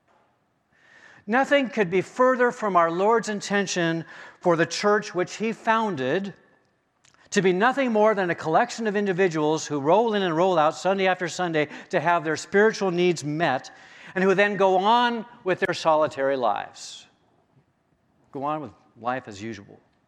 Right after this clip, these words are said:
But those who put their trust in Jesus Christ necessarily become part of a very special body, a community of believers whose first thought is to give and not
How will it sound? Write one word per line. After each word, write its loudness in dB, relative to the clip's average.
But -8
those 6
who -2
put -4
their 0
trust -2
in -8
Jesus -4
Christ -6
necessarily -2
become -8
part -4
of -12
a -12
very -8
special -14
body, -10
a -2
community -4
of 0
believers -2
whose 0
first -2
thought 0
is -6
to -8
give 0
and -2
not -6